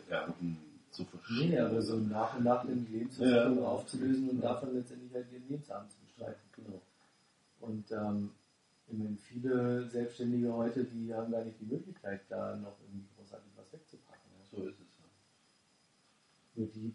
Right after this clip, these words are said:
Speaker 2: sind dann halt später diejenigen, ähm, die halt von außen natürlich, ähm, das Sozialgefüge sprengen,
Speaker 1: Mhm.
Speaker 2: den Generationsvertrag sprengen,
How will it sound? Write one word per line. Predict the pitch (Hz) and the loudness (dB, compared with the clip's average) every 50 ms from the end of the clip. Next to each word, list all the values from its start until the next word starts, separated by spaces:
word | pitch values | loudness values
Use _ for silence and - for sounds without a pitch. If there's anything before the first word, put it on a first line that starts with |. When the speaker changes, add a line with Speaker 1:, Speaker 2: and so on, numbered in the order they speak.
| - | -6
Speaker 2:
sind | - 120 117 113 120 | -2 -2 0 0 0
dann | 117 113 | 0 0
halt | 117 120 117 117 - - | 0 0 0 -2 -4 -8
später | - - - 123 120 120 131 123 | -14 -10 -2 0 0 2 2 2
diejenigen, | 113 - - 117 113 - 123 123 123 123 123 127 127 - - - _ _ _ - - - - - | 0 0 -2 -6 -4 0 0 2 4 2 2 0 -2 -6 -10 -20 _ _ _ 4 4 4 2 0
ähm, | 123 120 120 120 120 117 117 117 - - - - - _ _ _ _ _ _ _ _ | 2 4 4 6 6 4 4 2 0 -8 -18 -20 -20 _ _ _ _ _ _ _ _
die | 127 120 120 | -2 0 2
halt | 123 120 120 | 2 2 2
von | - 123 110 | 2 0 -2
außen | 107 107 113 120 131 143 151 - 156 143 | 0 2 2 4 6 6 6 6 4 4
natürlich, | 139 135 135 - 135 143 139 - - | 4 2 2 0 -2 -2 -2 -2 -4
ähm, | 131 127 127 127 127 127 123 | -4 -4 -2 -2 -4 -6 -6
das | 123 117 - - | -8 -8 -8 -10
Sozialgefüge | 113 - - - 117 107 113 123 131 135 139 139 139 139 135 135 131 - - - - - - - - - - _ - - - - - 147 147 143 139 139 135 135 135 135 135 | -10 -10 -6 -4 -2 0 0 2 2 2 2 0 0 -2 -4 -6 -10 -12 -18 -20 -20 -20 -20 -20 -20 -20 -20 _ -20 -20 -14 -2 2 2 4 4 6 6 6 6 4 4 0
sprengen, | - - - - - 104 110 110 117 127 135 147 170 190 190 - - - - - | -4 -10 -14 -14 -4 0 2 2 4 6 6 6 6 4 2 -2 -6 -14 -6 -4
Speaker 1:
Mhm. | 117 110 110 107 101 104 - - _ _ _ _ _ _ _ _ _ _ _ | -2 -2 0 -2 -2 -2 -6 -12 _ _ _ _ _ _ _ _ _ _ _
Speaker 2:
den | 123 120 113 107 | -4 -2 -2 0
Generationsvertrag | 117 120 113 110 104 107 - - 127 123 131 151 151 - 143 139 - - 139 143 139 - | 2 2 4 4 2 0 -2 -2 0 2 4 4 4 2 0 -2 -2 0 0 0 0 0
sprengen, | - - - 139 135 139 143 147 156 156 | -4 -8 -6 -2 0 0 2 2 0 -2